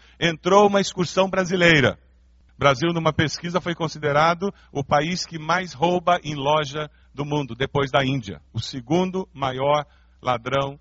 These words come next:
em lojas do mundo. Só perdemos pros indianos. Isso fala alguma coisa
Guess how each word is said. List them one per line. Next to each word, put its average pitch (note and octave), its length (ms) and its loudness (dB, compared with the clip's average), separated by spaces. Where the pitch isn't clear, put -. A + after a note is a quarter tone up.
em B2 100 -6
lojas B2 640 -4
do A#2 100 -8
mundo. A#2 320 -4
Só - 180 -4
perdemos D#3 520 -4
pros C#3 180 -16
indianos. B2 720 -4
Isso D#3 200 -4
fala F#3+ 440 4
alguma E3+ 280 0
coisa E3+ 540 0